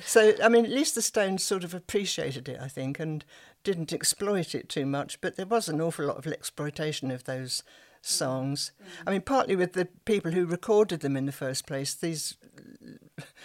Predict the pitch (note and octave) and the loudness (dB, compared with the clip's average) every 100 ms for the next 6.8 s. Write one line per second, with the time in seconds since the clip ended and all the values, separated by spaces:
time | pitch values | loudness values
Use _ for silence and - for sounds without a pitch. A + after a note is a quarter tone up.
0 | - F3 F3+ - D#3 - D3 D#3 C#3+ C#3+ | -16 -2 0 0 -2 0 0 0 -2 -2
1 | - D3 F3 F3+ - B2 - - C3+ C3 | -4 -2 0 2 0 -2 -4 -4 -4 -2
2 | - - C3+ C3+ - - - D3+ - C#3+ | -4 -2 -4 -6 -12 -20 -6 -4 0 0
3 | C#3 C#3 C#3+ C3+ - D#3 D3 - - D#3+ | 0 0 -2 -2 -2 -2 -2 -4 -2 -2
4 | D3 - B2+ C3 B2 A#2 C#3+ C3+ C3+ B2+ | -2 -4 -8 -8 -10 -12 -6 -4 -4 -6
5 | B2+ C3+ - - - D#3+ E3+ F3+ E3+ D3 | -10 -10 -14 -16 -4 -2 2 4 2 -2
6 | D#3 D#3 D3 - - C#3+ D3 C#3+ | -4 -6 -6 -12 -6 -4 -2 -4